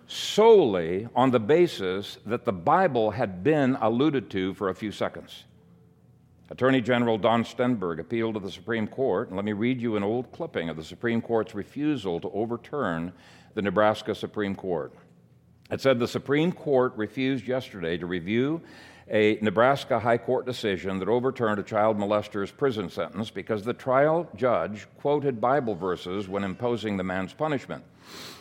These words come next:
The justices let stand the Supreme, Nebraska Supreme Court's ruling because reasonable people might question the judge's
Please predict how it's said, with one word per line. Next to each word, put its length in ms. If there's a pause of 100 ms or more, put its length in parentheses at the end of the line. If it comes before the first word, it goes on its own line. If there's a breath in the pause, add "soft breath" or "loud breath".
(180 loud breath)
The 80
justices 1000
let 340
stand 840
the 120
Supreme, 580 (460 soft breath)
Nebraska 560
Supreme 380
Court's 340
ruling 360
because 360
reasonable 640
people 540
might 400
question 840
the 80
judge's 720